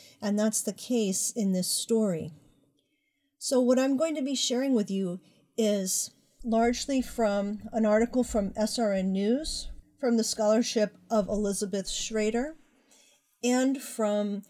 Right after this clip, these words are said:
a transcript of Diana Butler Bass, who also relates this story.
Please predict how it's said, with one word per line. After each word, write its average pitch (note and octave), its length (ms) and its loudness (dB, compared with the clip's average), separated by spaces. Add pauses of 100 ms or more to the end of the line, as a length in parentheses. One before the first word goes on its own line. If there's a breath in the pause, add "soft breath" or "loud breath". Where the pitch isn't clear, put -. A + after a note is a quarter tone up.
(200 soft breath)
a G#3+ 40 -4
transcript A3 840 -2 (460 soft breath)
of F#3 520 -2
Diana G3+ 400 0
Butler G3 360 0
Bass, F#3 340 -2 (160)
who G3 140 -8
also G3+ 320 0
relates G3 520 0
this G3 140 -4
story. G3 640 -2